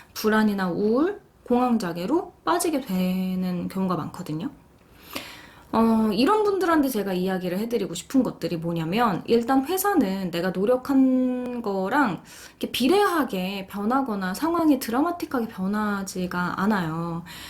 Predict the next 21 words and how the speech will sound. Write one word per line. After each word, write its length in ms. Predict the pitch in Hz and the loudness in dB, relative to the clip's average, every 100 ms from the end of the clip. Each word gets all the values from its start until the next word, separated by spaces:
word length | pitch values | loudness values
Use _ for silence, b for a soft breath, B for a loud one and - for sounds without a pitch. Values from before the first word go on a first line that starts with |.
| B B | B B
그렇다고 460 | - 359 370 320 339 | 0 2 2 2 4
해서 180 | 359 226 | 2 2
내가 180 | 190 | 2
능력이 320 | 190 202 226 196 | 2 2 0 0
없는 300 | 170 247 311 | 0 2 4
건 160 | 269 | 2
아니에요. 540 | 160 165 175 165 165 180 b b b b b b b - | -2 -6 -6 -8 -10 -14 b b b b b b b 0
이럴 340 | 262 349 381 | 4 4 4
때일수록 500 | 285 240 233 269 262 | 2 0 0 -2 -2
다른 340 | - 220 262 | -2 2 4
사람들의 520 | 277 359 381 381 330 294 | 4 2 2 0 0 0
평가를 380 | 349 339 262 | -2 0 0
듣는 240 | 254 202 196 | 0 -2 -2
게 60 | |
중요한데, 640 | 185 185 185 180 170 277 320 | -4 -4 -2 -2 -2 -2 0
특히 180 | - 247 | 0 0
나한테 320 | 165 190 196 | 2 2 0
우호적인 540 | 165 208 302 302 233 208 | 2 4 4 4 0 -2
평가를 380 | 196 196 185 190 | -4 -6 -6 -6
해주고 580 | 190 185 277 339 370 - | -8 -6 -2 -2 -4 -2
나와 500 | 180 185 262 339 | 0 2 2 0